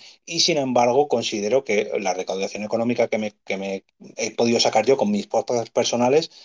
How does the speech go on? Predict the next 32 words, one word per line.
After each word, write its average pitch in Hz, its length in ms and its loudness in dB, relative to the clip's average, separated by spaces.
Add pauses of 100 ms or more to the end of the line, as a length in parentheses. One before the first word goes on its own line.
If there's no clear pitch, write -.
(360)
pues - 160 -4
oye, 131 320 2 (180)
no 98 180 0
me 139 100 2
puedo 95 240 0
quejar, 143 340 4
¿no? 123 200 -8 (240)
Y 110 120 -12
luego 98 200 -4
ya 104 160 2
hablamos 117 360 0
ya 107 140 2
de, 120 200 -4
de, 92 380 -8 (380)
de - 200 -12
mi 185 600 -10 (320)
profesión 113 520 2
como 117 200 2
podcaster, 117 460 0
mis 107 240 -2
ocho 117 240 2
horas 123 200 4
al 113 80 2
día 127 160 4
trabajando 123 400 2
como 127 200 -2
una 120 140 -4
empresa, 113 360 -4
¿no? - 120 -14
Para 117 240 2
una 120 100 -2
empresa. 98 360 -2